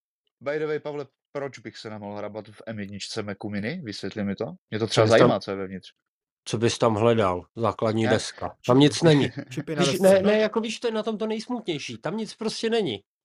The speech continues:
Speaker 1: Já
Speaker 2: Tam
Speaker 1: to
Speaker 2: je
Speaker 1: ještě
Speaker 2: všechno
Speaker 1: neviděl, já,
Speaker 2: S O C.
Speaker 1: já, hm.
Speaker 2: A
Speaker 1: Já to ještě, já to ještě neviděl zevnitř jako naživo, víš, tak mě to zajímá. <laughs>
Speaker 2: Hele,
Speaker 3: Hele, jsou
Speaker 2: jako,
Speaker 3: videa,
Speaker 2: d-,
Speaker 3: podívej se, viděl jsem.
Speaker 2: víš, co je,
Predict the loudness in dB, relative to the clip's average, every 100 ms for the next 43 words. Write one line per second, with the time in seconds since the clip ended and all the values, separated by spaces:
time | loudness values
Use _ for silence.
0 | _ _ _ _ -4 0 4 2 2 2
1 | 2 2 0 -2 -2 -4 -6 -8 -8 -6
2 | -4 -4 -4 -12 -16 _ _ _ _ -20
3 | -18 -18 _ _ _ _ _ _ _ _
4 | -2 0 0 -2 -4 -6 -6 -2 0 0
5 | -2 -2 0 -2 -4 -6 -8 -8 -6 -6
6 | -6 -8 -10 -14 -14 -10 -8 -8 -12 -12
7 | -18 -8 -8 -8 -16 _ -20 -18 -18 -20
8 | _ 0 2 4 2 0 0 0 2 2
9 | 2 -2 -8 -8 -10 -12 -16 -18 -16 -10
10 | -10 -12 -14 -2 -2 -2 0 2 2 2